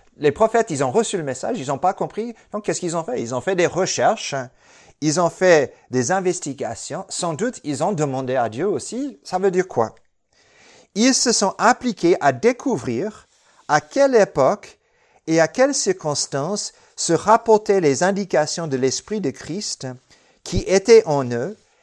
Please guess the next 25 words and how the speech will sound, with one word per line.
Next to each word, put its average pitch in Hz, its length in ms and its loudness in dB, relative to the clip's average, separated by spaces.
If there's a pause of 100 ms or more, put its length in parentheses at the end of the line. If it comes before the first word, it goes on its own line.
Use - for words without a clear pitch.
(120)
et 151 160 0
qui, 160 220 -4
d'avance, 170 760 0 (400)
attestaient 202 760 -2
les 117 220 -4
souffrances 220 960 -4
de 131 100 -4
Christ - 580 -10 (380)
et 147 100 2
la 143 180 4
gloire 170 520 0 (200)
qui 147 140 -8
s'ensuivrait. 131 720 -8 (920)
Il 262 260 2
leur 277 180 4
fut 294 200 0
révélé, 254 600 2 (800)
pas 107 120 -10
le 139 120 -4
sens, - 460 -10 (280)
mais 139 180 -10
il 233 140 -2
leur 285 140 0
fut 269 100 4
révélé 196 640 4